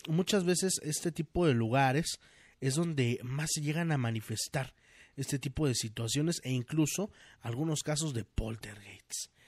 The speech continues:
Eso es lo que, lo que les podemos decir. Eh, dice por acá Fernando García, "Saludos desde Arandas, Jalisco. Saludos para toda la gente que nos escucha allá en la Perla Tapatía". Pues bueno,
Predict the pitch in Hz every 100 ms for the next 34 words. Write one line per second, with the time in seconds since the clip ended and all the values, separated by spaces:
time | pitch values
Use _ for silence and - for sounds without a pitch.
0 | _ - 117 127 127 113 - 107 117 110
1 | 113 107 - 127 135 113 - 127 - -
2 | - - 147 160 170 190 180 156 147 190
3 | 190 156 _ _ _ _ _ _ _ _
4 | _ - 139 151 175 151 131 185 - -
5 | - - 202 254 202 180 170 - 165 208
6 | 202 165 - - 170 214 180 - 160 143
7 | 165 165 - 127 120 151 127 147 117 104
8 | 160 151 - - - 107 123 151 - 120
9 | 110 - 139 139 131 117 120 117 135 131
10 | 127 143 254 185